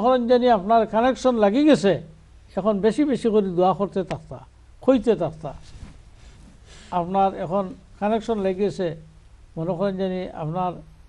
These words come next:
এক্ষুনি সব, আর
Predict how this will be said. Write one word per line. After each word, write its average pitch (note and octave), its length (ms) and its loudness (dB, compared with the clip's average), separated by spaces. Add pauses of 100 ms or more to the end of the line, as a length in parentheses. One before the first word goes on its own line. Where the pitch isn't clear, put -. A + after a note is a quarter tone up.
(1400)
এক্ষুনি G#3 400 0 (680)
সব, G#3+ 360 2 (800)
আর F3 80 -10